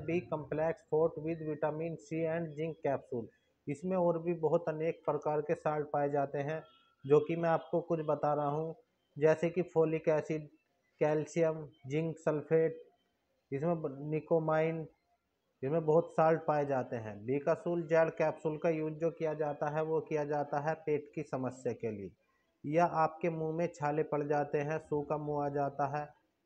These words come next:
या आपके पेट में किसी भी प्रकार की गर्मी रहती है तो यह उसके लिए सबसे अच्छा कैप्सूल है। बीकासूल जेल कैप्सूल का यूज़ जो किया जाता है वो किया जाता है पेट के लिए, या आपके हाथ पैरों में दर्द हो या आपको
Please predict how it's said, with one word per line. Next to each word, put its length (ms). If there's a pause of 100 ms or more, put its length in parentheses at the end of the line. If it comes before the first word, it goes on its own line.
(120)
या 160 (120)
आपके 340
पेट 320
में 180
किसी 300
भी 140
प्रकार 480
की 200 (640)
गर्मी 420
रहती 360
है 200 (260)
तो 80
यह 200
उसके 320
लिए 220
सबसे 380
अच्छा 320
कैप्सूल 540
है। 80 (720)
बीकासूल 560
जेल 240
कैप्सूल 440
का 120
यूज़ 220
जो 160
किया 220
जाता 340
है 80
वो 160
किया 220
जाता 360
है 60 (120)
पेट 240
के 160
लिए, 220 (640)
या 240
आपके 440
हाथ 160 (100)
पैरों 260
में 160
दर्द 300
हो 100
या 140
आपको 300